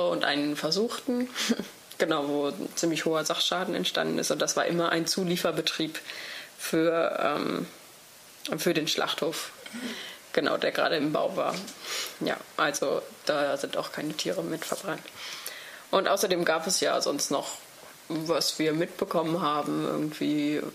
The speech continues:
Farbanschläge auf Häuser oder, ähm, ja, in der Stadt, dass irgendwie Sprüche gegen den Schlachthof oder gegen zulieferte Betriebe verteilt wurden.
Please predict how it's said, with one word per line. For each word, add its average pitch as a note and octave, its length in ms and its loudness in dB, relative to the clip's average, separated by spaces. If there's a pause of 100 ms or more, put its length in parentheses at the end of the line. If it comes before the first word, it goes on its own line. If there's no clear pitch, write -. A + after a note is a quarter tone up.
Farbanschläge D3+ 1300 0
auf C3+ 540 0 (560)
Häuser E3+ 680 2
oder, C#3+ 540 2 (840)
ähm, C#3+ 440 0 (640)
ja, - 140 4 (340)
in D#3+ 160 2
der E3 120 2
Stadt, - 400 -2
dass - 160 0
irgendwie F3+ 760 -2
Sprüche - 480 -4
gegen F3+ 320 -4
den F3+ 120 -2
Schlachthof - 540 -2
oder F3 180 0
gegen E3+ 240 -4
zulieferte D#3+ 1200 -4
Betriebe D#3 480 -4
verteilt - 500 -6
wurden. D3 320 -4